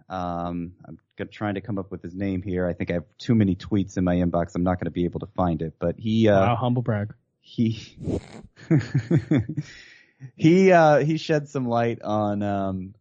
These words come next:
Speaker 1: where Murphy is in his rehabilitation process and what that means for him going forward. And he's under the impression that he might miss, like, half the season. So obviously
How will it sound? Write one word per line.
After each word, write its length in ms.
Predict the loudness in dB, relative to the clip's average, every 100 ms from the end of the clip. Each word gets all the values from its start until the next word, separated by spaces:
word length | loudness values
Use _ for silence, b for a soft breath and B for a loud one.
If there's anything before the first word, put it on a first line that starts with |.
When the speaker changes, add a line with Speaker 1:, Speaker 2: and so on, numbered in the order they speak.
| _
Speaker 1:
where 540 | -18 -6 0 2 2 2
Murphy 480 | 0 -2 -2 -2
is 140 | -2 0
in 100 | -2
his 200 | -2 -4
rehabilitation 1000 | -2 -2 -2 -2 -2 -2 -2 -2 -2 -6
process 540 | 0 0 0 -2 -4
and 160 | -4 -4
what 220 | -2 -2
that 160 | -4 -4
means 220 | -4 -4
for 140 | -6 -4
him 160 | -4
going 280 | -2 -2 -2 -4
forward. 280 | 0 2 0
And 100 | 0
he's 220 | 0 2
under 240 | 2 2
the 160 | 0 0
impression 580 | -2 -2 -2 -2 -6 -4
that 220 | -4 -6 -10 _ _ _ _ _ -2
he 80 |
might 200 | 2 2
miss, 180 | 0 -2
like, 160 | -4 -2
half 220 | -6 -6
the 60 | -18
season. 440 | -8 -8 -8 -20 _
So 440 | -4 0 0 0
obviously 840 | 0 0 2 0 2 2 4 2